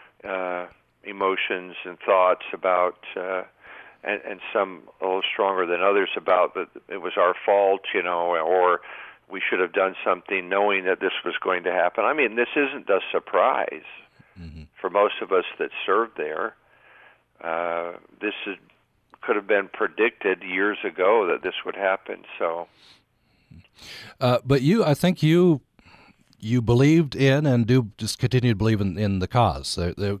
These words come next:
Speaker 2: of course, there was mixed opinion back in the U S. But, uh, as you write in your book, you, you feel like this was the right thing for the U S to go in.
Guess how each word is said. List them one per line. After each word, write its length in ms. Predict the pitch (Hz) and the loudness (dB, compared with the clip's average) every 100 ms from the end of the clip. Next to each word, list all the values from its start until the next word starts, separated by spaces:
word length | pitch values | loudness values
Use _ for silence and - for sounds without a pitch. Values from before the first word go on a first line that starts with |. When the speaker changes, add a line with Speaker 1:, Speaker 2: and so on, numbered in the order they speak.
| - | -8
Speaker 2:
of 180 | 107 101 | -8 -2
course, 220 | 131 113 | 0 2
there 60 | 117 | 0
was 120 | 98 | 0
mixed 240 | 131 - | -2 -2
opinion 540 | 120 143 131 113 143 139 - - - | 0 2 4 2 0 -4 -12 -20 -4
back 220 | 117 117 | 0 2
in 80 | 110 | 2
the 60 | 104 | 2
U 140 | 110 | 4
S. 540 | 117 98 - - - - - - - - _ - _ _ | 4 2 0 -4 -6 -12 -20 -20 -20 -20 _ -20 _ _
But, 260 | - 98 107 | -4 0 0
uh, 80 | 107 | 2
as 220 | 110 104 | 0 2
you 100 | 120 | 4
write 200 | 123 117 | 4 2
in 80 | 110 | 2
your 160 | 117 | 2
book, 240 | 110 101 - | 2 0 2
you, 220 | 107 101 | 2 2
you 140 | 95 101 | 0 -2
feel 160 | 110 | 0
like 160 | 98 95 | 2 0
this 180 | 104 101 | -4 -6
was 120 | 90 | -4
the 80 | 95 | 0
right 220 | 92 85 | 0 -2
thing 200 | 98 87 | -4 -4
for 80 | 87 | -4
the 60 | |
U 60 | 90 | -4
S 100 | 85 | -4
to 80 | 87 | -4
go 120 | 92 | -4
in. 100 | 85 | -4